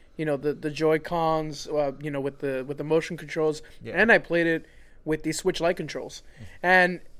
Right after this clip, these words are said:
Speaker 1: honestly, it all comes down to preference, and I really think it works both ways, which is really impressive.
Speaker 2: Yeah, um, again,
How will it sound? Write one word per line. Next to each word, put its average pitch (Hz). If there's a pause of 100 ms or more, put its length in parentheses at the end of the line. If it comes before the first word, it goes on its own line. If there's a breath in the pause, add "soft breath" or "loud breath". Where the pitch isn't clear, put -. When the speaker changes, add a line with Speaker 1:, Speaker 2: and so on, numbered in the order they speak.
(140)
Speaker 1:
honestly, 226
it 190
all 190
comes 202
down 196
to 147
preference, 226
and 170
I 160
really 165 (320 loud breath)
think 180
it 160
works 143
both 135
ways, 127
which 147
is 147
really 151
impressive. 147 (100)
Speaker 2:
Yeah, 117
um, 92
again, 107